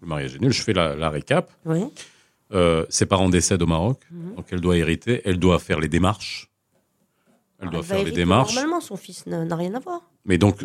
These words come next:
Speaker 1: oui, mais après, donc son, son fils, de toute façon, euh, ne, ne, il n'y a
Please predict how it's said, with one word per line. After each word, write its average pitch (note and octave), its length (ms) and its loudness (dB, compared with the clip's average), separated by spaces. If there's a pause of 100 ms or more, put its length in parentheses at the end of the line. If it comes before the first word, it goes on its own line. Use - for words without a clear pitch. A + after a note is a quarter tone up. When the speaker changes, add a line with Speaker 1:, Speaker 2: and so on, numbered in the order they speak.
Speaker 1:
oui, G#2 240 6
mais D#2 120 -2
après, B2 340 0
donc F2+ 260 -4
son, F#2 220 -4
son F2 180 -4
fils, C#3 320 0
de F2+ 80 -6
toute - 200 -10
façon, C3 560 -2
euh, E2+ 320 0
ne, D2+ 260 -2
ne, C#2+ 220 -6
il D2+ 100 -8
n'y D#2 80 -2
a D2 80 -2